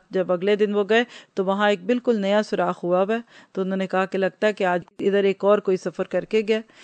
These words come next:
پھر اس کے بعد آپ نے نبیوں کی امامت کرائی، اسی لیے آپ کو سید المرسلین کہا جاتا ہے، سارے نبیوں کے، رسولوں کے سردار۔ پھر اس کے بعد یہ ہے کہ آپ کو وہاں دودھ پیش کیا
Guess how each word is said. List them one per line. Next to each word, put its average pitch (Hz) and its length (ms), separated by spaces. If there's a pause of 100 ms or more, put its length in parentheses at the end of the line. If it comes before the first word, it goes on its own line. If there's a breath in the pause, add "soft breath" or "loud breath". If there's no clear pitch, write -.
(300 loud breath)
پھر 269 100
اس 285 120
کے 285 120
بعد 277 280
آپ 214 240
نے 220 100
نبیوں 208 340
کی 208 160
امامت 196 380
کرائی، 240 360
اسی 262 220
لیے 254 140
آپ 220 200
کو 220 100
سید 208 440
المرسلین 196 680
کہا 208 240
جاتا 196 320
ہے، 214 140
سارے 190 380
نبیوں 185 400
کے، 190 220
رسولوں 180 460
کے 180 260 (340 loud breath)
سردار۔ 180 480 (840)
پھر 233 120
اس 247 120
کے 254 100
بعد 226 260
یہ 208 80
ہے 208 120
کہ 208 140
آپ 185 280
کو - 180
وہاں 196 320 (300 loud breath)
دودھ 208 360
پیش 254 260
کیا 247 220